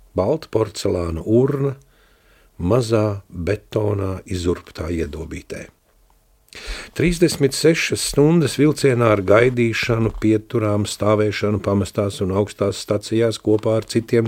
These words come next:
ceļotājiem, kas nav zaudējuši savu tēvu vai arī zaudējuši tik sen, ka vairs par to nedomā. Es par to domāju, bet es tam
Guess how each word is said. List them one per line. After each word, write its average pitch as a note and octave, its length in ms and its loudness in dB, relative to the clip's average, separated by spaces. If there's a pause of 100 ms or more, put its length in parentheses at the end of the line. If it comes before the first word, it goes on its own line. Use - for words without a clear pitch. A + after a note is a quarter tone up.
ceļotājiem, B2 800 4 (500)
kas D#3+ 160 0
nav D3+ 240 6
zaudējuši F#2 600 4
savu F2+ 260 -4
tēvu C3 480 4
vai B2 160 2
arī G#2+ 220 2 (420)
zaudējuši G#2 640 4
tik - 100 -8
sen, E3 400 2 (320)
ka A2 80 4
vairs G2 320 0
par F#2+ 160 -2
to F#2 160 -4
nedomā. D#2+ 600 -6 (580)
Es - 120 -6
par F#2+ 200 -6
to G2 160 -4
domāju, G2+ 520 2 (280)
bet - 200 -8
es - 160 -12
tam F#2+ 200 -4